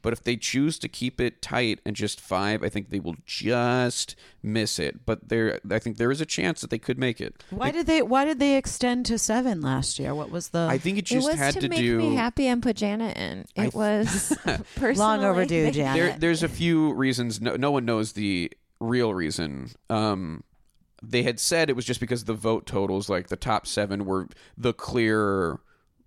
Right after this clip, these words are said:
Speaker 1: uh, winners, and then there was a huge drop in terms of the number of votes from seven to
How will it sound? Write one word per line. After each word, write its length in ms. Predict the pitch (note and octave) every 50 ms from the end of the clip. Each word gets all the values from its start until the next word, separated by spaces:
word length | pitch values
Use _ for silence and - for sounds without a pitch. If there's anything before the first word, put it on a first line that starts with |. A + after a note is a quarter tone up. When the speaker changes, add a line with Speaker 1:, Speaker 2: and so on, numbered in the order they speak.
| - _ _ _ _ -
Speaker 1:
uh, 260 | A2 G#2 G#2 G2 F#2 F#2
winners, 520 | A2 C3 B2+ A2+ A2 G#2+ G2+ G2+ G2+ -
and 100 | - A2
then 80 | G#2+ G2+
there 60 | G2
was 120 | F#2+ F#2+ -
a 100 | G2 F2
huge 400 | - - - G#2 G#2+ G#2+ F2 -
drop 320 | - G#2 G2 F2+ F2+ - -
in 80 | G2
terms 220 | - G#2+ G2 F2 F#2+
of 60 | F2
the 60 | F#2+
number 220 | F#2 E2 D#2+ D2+ D#2
of 60 | -
votes 260 | F2+ D#2+ D2+ C#2+ - -
from 320 | - G2+ E2+ D2+ D2 -
seven 280 | - - F2+ F2+ F2 D#2+
to 80 | -